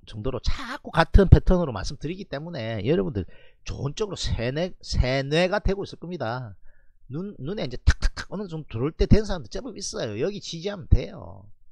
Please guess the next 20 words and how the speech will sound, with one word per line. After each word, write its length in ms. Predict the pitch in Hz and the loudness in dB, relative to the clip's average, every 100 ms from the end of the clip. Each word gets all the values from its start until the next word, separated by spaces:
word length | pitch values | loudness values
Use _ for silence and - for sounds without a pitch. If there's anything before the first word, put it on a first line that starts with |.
| - - | -20 2
살짝 300 | - - - | 4 4 -2
소리를 300 | - 208 147 | -8 -10 -10
안 140 | 101 | -10
해서 180 | 117 - | -4 -4
그렇지. 500 | - - - 113 123 - - | -6 -16 -18 -18 -20 -20 -20
그죠? 180 | 156 - | -20 -16
가죠? 360 | 110 - 240 _ - - - - - - | -16 -14 -18 _ -20 -20 -20 -20 -20 -16
또 120 | 220 | -10
눌려주면 380 | 110 151 185 160 | -6 -6 -8 -10
또 100 | 175 | -10
왔다 240 | - - | -8 -10
갔다 160 | 240 - | -6 -8
좀 140 | 170 | -6
할 80 | - | -10
거예요, 440 | - 196 190 95 101 | -10 -14 -14 -16 -18
아마. 180 | 90 98 - | -20 -20 -20
그죠? 240 | - 143 165 _ - - - - - - _ - - - - _ | -16 -16 -16 _ -20 -20 -20 -20 -20 -20 _ -20 -20 -20 -20 _
뜨끔 260 | 254 - 202 | -8 0 0
삼 260 | - 151 | 0 -6
번. 120 | 143 | -2